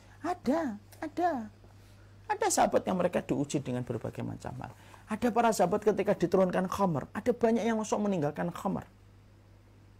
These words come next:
Mereka tidak pernah minum sama sekali. Kayak Abu Bakar itu tidak pernah minum sama sekali.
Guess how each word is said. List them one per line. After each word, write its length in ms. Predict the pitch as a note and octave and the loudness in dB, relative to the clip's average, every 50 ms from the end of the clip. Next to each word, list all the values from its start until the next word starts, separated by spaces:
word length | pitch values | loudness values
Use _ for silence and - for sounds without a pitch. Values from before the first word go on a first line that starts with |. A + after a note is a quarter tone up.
| - - A3 | -10 -8 -6
Mereka 160 | A3+ G#3+ A#3+ | -2 2 2
tidak 180 | A3+ G#3+ - - - | 2 2 2 0 -2
pernah 160 | A3+ A#3 G#3+ | 0 0 2
minum 240 | A3 A3 G#3 F#3+ F3+ | 2 0 0 0 -2
sama 240 | F3+ F3+ F3+ F#3 | -2 -4 -4 -6
sekali. 240 | F3+ - F#3+ F3+ - | -4 -6 -6 -6 -4
Kayak 240 | F#3+ F#3+ - - D3+ | -2 -2 -2 -2 -2
Abu 80 | D#3+ D#3 | -2 0
Bakar 400 | C#3 E3+ E3+ F3 E3+ - F3 F3+ | 0 0 0 -2 -2 -4 -6 -6
itu 160 | G3 - F4 | -4 -4 -2
tidak 160 | B3+ - - | -2 -2 0
pernah 160 | - G3 G3 | -2 -2 -2
minum 320 | F#3+ G3+ A#3 A#3+ A3+ D#3+ D#3 | -2 0 0 0 -2 -2 -4
sama 240 | D#3+ - - F3+ | -6 -6 -6 -6
sekali. 320 | E3+ - - A3 G3+ - | -6 -8 -10 -10 -10 -10